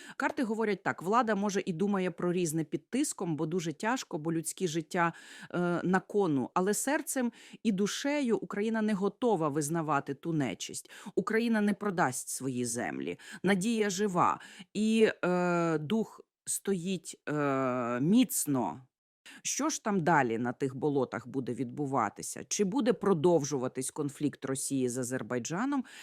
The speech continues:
Та чи стане це другим фронтом для Русні? Отож, давайте глянемо, що ж нам карти шепочуть. Так, с-, ще при тасуванню вилетів імператор.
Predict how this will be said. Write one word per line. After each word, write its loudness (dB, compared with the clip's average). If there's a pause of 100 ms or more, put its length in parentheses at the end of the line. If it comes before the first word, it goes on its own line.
(220)
Та 4
чи -4
стане -2
це -2
другим 0
фронтом 0
для 0
Русні? -2 (400)
Отож, 0
давайте -2
глянемо, 2
що 0
ж -4
нам 0
карти -2
шепочуть. -8 (520)
Так, 2
с-, -8 (320)
ще 0
при 2
тасуванню 0
вилетів 2
імператор. 0